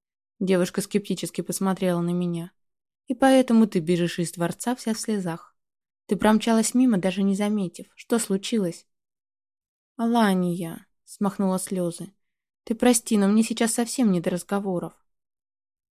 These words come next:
«Я тебя одну в таком состоянии не оставлю», — уперлась девушка. «Давай выйдем в сад, прогуляемся, ты немного успокоишься. Потом расскажешь, что тебя так расстроило, хорошо?» «Алания, все в порядке», —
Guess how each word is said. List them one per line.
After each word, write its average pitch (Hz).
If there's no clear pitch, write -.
«Я 190
тебя 180
одну 180
в 226
таком 226
состоянии 196
не 226
оставлю», — 196
уперлась 190
девушка. 185
«Давай 196
выйдем 180
в -
сад, 220
прогуляемся, 196
ты 214
немного 240
успокоишься. 196
Потом 302
расскажешь, 233
что -
тебя 196
так 196
расстроило, 175
хорошо?» 208
«Алания, 175
все -
в -
порядке», — 226